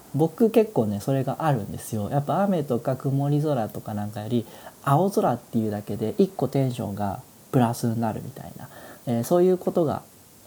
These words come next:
まあ、今までずっとあるんですけども、これってその、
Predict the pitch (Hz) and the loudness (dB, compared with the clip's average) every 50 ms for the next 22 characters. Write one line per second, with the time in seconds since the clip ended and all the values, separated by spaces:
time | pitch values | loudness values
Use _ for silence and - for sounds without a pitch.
0 | - - - 156 160 170 175 185 170 127 113 123 135 131 - - - 123 120 113 | -4 0 2 2 4 4 2 2 2 2 2 2 0 0 -2 -2 0 0 0 0
1 | 110 127 - 131 117 - - 123 117 110 127 135 113 - - - - - - - | -2 -6 -10 -12 -14 -12 -8 -4 0 2 2 2 2 0 -2 -8 -18 -20 -20 -20
2 | - - - - - - - - - 185 214 240 240 - - - - 139 131 117 | -20 -20 -20 -20 -20 -20 -10 2 4 6 6 6 4 0 -2 0 2 2 2 2
3 | 117 107 104 101 101 104 104 | 0 0 0 0 0 -2 -2